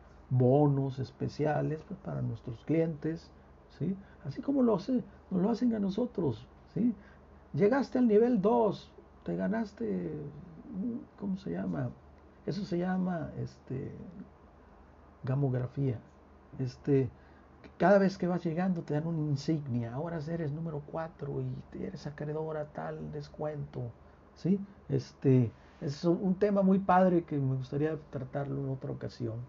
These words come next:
¿no? O sea, todo lo que es, este, los incentivos a través de los premios y todo esto, pero es otro tema. Este,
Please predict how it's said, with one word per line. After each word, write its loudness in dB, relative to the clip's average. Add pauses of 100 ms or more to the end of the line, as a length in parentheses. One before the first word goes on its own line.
¿no? -4
O -14
sea, -4
todo -2
lo 0
que -2
es, -8
este, -6 (480)
los -4
incentivos -2 (500)
a -8
través 0
de 0
los -6
premios -8
y -10 (120)
todo -12
esto, -20
pero -6
es -8
otro -8
tema. -10 (960)
Este, 4